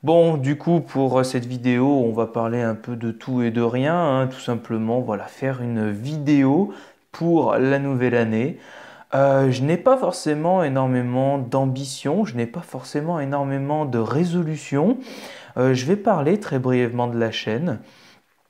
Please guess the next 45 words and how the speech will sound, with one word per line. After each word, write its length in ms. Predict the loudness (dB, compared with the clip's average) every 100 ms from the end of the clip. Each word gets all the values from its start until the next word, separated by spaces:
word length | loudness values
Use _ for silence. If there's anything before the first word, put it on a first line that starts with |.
| _ -14 -4
Euh, 100 | -2
mais 120 | 0
d'ailleurs, 300 | 2 2 2
on 80 | 0
peut 120 | -4
même 200 | -4 -2
en 120 | -2
parler 280 | -2 -2 -2
tout 140 | -4
de 60 | -10
suite. 360 | -2 -2 -2 -18 -20 -20 -20 -10
Euh, 100 | -6
je 140 | -2 -2
me 40 |
suis 200 | -4 -8
fait 260 | -2 -2 0
un 80 | -4
petit 200 | -4 -4
papier 380 | -4 -4 0 0
là 120 | 0
juste 280 | -4 -6 -6
à 60 |
côté 260 | -4 -6 -4
de 60 | 0
moi. 340 | 2 2 0 -4
Je 260 | -6 -4
tiens 560 | -6 -6 -8 -2 -2 -2
à 200 | -2 -2
informer, 680 | -4 -4 -2 0 -2 -2 -6 -20 -20 -20 -10
euh, 680 | -4 -2 -2 -4 -6 -8 -10 -12
tout 140 | -2
d'abord 580 | 0 2 4 2 0 -8
qu'il 460 | 0 0 0 -4 -2
va 80 |
y 100 | 0
avoir 220 | 2 0 0
des 140 | 0
lives 400 | 2 2 -2 -6 -14 -20 -20 _
sur, 520 | -20 -20 -4 -2 0 0
euh, 60 |
Battlefront 640 | 0 0 0 -4 -4 -6
deux, 240 | -4 0 -2
sur 220 | -2 -4
la 100 | -4
suite, 640 | -6 -2 -2 -2 -12 -20